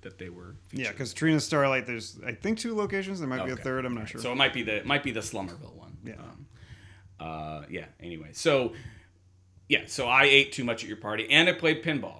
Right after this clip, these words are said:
Speaker 2: Yeah, I,
Speaker 1: Um,
Speaker 2: I got, I got a couple of, uh, non-pinball people to participate in the
Speaker 1: Mm-hmm.
Speaker 2: tournament. <laughs>
Speaker 1: And, and, and what, what was the, uh, at the very end, uh, so we did the whole pinball tournament, which I have a thing to, to mention, um,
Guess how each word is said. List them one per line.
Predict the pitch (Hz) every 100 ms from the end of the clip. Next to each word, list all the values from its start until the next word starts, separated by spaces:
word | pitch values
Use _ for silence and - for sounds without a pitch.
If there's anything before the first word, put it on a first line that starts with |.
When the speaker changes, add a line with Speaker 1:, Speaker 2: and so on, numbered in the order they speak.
| - -
Speaker 2:
Yeah, | - 208
I, | 160 123 131
Speaker 1:
Um, | 127
Speaker 2:
I | 131
got, | 127 131 95 131
I |
got | 123 131
a | 127
couple | 156 - 135 123
of, | 113 120
uh, | 117 113
non-pinball | 117 120 120 113 120 117 113
people | 120 110 110
to | 113
participate | 98 110 139 104 - 113 107
in | 107
the |
Speaker 1:
Mm-hmm. | 110 117
Speaker 2:
tournament. | 127 - - 196
<laughs> | - 190 -
Speaker 1:
And, | 226 262 240
and, | 190 196
and | 160 165 170
what, | -
what | 135 175 -
was | 165 233
the, | 196 202 185 185 180 -
uh, | 156 156 156 147
at | 143
the | 147
very | 127 175 170
end, | 123 101 87 101 - - _ _ -
uh, | 104 101 -
so | -
we | 139
did | 165
the | 165
whole | 160 160
pinball | 160 123 107
tournament, | - 101 98 95
which | 123
I | 135
have | 160 147
a | 143
thing | 151 135 123 123 -
to, | 123
to | - 117
mention, | 107 104 107 98 95 -
um, | 95 92 90 82